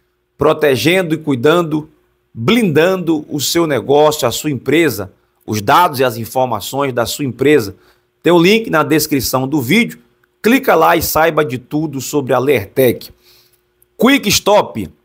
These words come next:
funilaria e pintura,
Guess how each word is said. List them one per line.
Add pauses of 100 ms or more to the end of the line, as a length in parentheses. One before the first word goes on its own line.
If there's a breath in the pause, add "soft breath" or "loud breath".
(680)
funilaria
e
pintura,